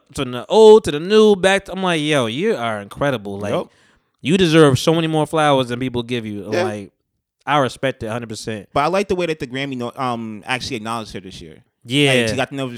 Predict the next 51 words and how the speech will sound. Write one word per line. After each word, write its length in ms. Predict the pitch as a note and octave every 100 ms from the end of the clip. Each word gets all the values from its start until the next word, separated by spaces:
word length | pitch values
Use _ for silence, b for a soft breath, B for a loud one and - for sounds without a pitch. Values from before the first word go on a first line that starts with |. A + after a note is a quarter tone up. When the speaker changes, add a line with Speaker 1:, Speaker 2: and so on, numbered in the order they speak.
| -
Speaker 2:
she 100 | -
got 160 | C#3 B2+
the 60 | C3+
nomination. 840 | C3 B2+ C3 C3 - C3+ B2+ A2+
Speaker 1:
Right, 180 | B2 A#2+
Speaker 2:
she 60 |
got 60 | A2+
Speaker 1:
right, 60 | A#2
Speaker 2:
the 60 |
Speaker 1:
right, 60 | A2+
right, 60 | G#2+
right. 80 |
Speaker 2:
performance. 600 | G#2+ C#3 C3 B2+ B2+ B2
She 100 | -
was 80 | B2+
able 160 | C3 A#2+
to 60 |
get 120 | A#2 A#2
a 60 |
lot 200 | A#2 A#2
of, 100 | A2+
like, 200 | A2 G#2+
FaceTime 420 | - C#3 A2 A#2+ G2+
with 140 | F#2+
him. 40 | -
Speaker 1:
Oh, 60 |
yeah, 140 | F#3+ D3+
they 100 | D3+
gave 140 | D3+
her 60 | C#3
love. 300 | C#3 A2+ F#2+
They 100 | A#2
gave 160 | B2 C3+
Speaker 2:
Yeah. 40 |
Speaker 1:
her 40 | A2+
love. 280 | A2 G#2 -
Like, 200 | B2 A#2
if 140 | A#2
you 120 | D3+
didn't 160 | D#3 D3
win 160 | D3+ D3
nothing, 240 | C#3+ C#3
it 40 | B2+
was 160 | B2
whatever. 280 | A#2+ B2 A2+
You 120 | A#2+
got 220 | C3 A#2+ G#2+
all 240 | A#2+ B2
the 100 | A2+
shine. 380 | - A2+ G2 A2+
Speaker 2:
Yep. 200 | A#2